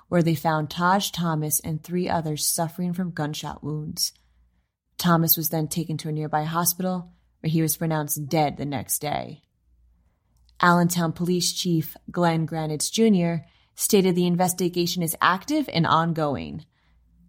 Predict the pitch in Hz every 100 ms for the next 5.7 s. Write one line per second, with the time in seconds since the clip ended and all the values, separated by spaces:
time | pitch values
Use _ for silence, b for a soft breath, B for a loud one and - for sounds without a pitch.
0 | _ - 185 185 175 180 175 180 175 175
1 | - 175 - - 185 175 160 160 160 -
2 | 220 214 165 170 160 156 - 156 139 196
3 | 208 170 127 156 160 156 170 165 - 208
4 | 208 180 - 160 165 156 151 - - 190
5 | - 262 247 151 147 151